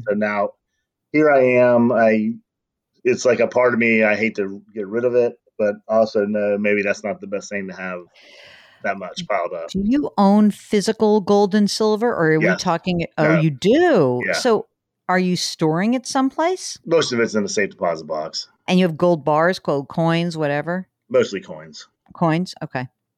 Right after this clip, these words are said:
Speaker 2: I was a gold trader, my first job on Wall Street, by the way.
Speaker 1: Nice.
Speaker 2: So I'm looking at my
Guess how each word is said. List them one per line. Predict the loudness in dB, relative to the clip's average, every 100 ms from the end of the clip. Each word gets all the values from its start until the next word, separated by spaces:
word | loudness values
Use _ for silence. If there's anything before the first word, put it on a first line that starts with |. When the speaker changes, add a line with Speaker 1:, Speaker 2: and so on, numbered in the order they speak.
| _ -2
Speaker 2:
I |
was | 0
a | 2
gold | 2 0 2
trader, | 0 0 -2 -6
my | -4 -2
first | 0 0
job | 0 0
on | 0
Wall | 0 -4
Street, | -6 -10 -8
by | -8
the | -4
way. | -2
Speaker 1:
Nice. | -2 -4 -12 _ _ _
Speaker 2:
So | -8 -2 0 0 -2 -4
I'm | -8 -10 -12 -12
looking | -4 -2 0 -2
at | -2
my | -4 -2 0 -2